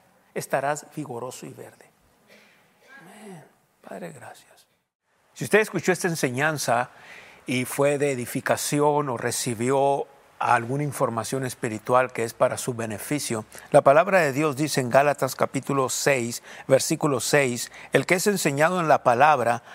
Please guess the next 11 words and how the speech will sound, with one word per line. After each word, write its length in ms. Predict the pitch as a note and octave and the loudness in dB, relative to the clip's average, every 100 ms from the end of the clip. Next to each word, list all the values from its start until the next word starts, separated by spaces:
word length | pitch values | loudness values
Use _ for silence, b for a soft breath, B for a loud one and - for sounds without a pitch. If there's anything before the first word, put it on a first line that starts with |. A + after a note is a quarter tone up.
| B | B
haga 240 | C#3 D3 D3+ | 4 4 6
partícipe 720 | C3 A#2 - D#3 - B2 A#2+ | 2 2 -2 -2 -2 -2 -2
de, 160 | A#2+ B2 | -2 -2
de 120 | A#2+ | -4
toda 260 | - B2+ B2+ | 0 2 2
cosa 300 | B2+ A#2 C3+ | 0 2 2
buena 400 | A#2 A2+ A#2+ B B B B - | 2 0 -2 B B B B -2
al 200 | A#2+ A#2 | -2 -2
que 140 | A2+ | -6
lo 80 | A2+ | -8
instruye". 800 | A2+ - - E3+ A3 A3 A2+ | -8 -8 -4 0 0 -2 -6